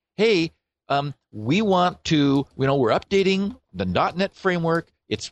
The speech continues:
it's becoming more pervasive. Uh, it's the future. So we want to bring Firefox, which we happen to notice you have on your compu-, Windows machine for some reason.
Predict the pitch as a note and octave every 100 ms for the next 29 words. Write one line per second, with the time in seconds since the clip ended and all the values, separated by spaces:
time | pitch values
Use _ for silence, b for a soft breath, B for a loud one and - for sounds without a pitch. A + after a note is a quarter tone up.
0 | - C3 - - - D#3+ F3 F3+ G3 -
1 | - G#3 D#3+ F3 E3 E3 E3 F3 _ _
2 | - B2 B2 C#3 - - - A#3 B3 -
3 | G3 F#3+ F#3+ - _ _ - E3 D#3 D3+
4 | D3 C#3+ _ _ _ - C3 A2+ D#3 G3
5 | F#3+ G3 - F#3 D#3+ D#3 D#3 - _ _
6 | A2 G#2+ D#3+ E3+ F3 E3 _ _ _ E3
7 | G#3+ F3 - G2+ C#3+ - - A2+ A2+ A#2
8 | C3+ - B2+ A#2 A#2+ E3+ D#3+ - C#3 C3+
9 | C3+ D3+ D#3+ D#3 D#3+ - D3+ - G#2 G2+
10 | G3 G3 D3+ B2+ B2+ B2 B2+ C3 - -
11 | B2+ D#3 E3 D#3 A#2 C#3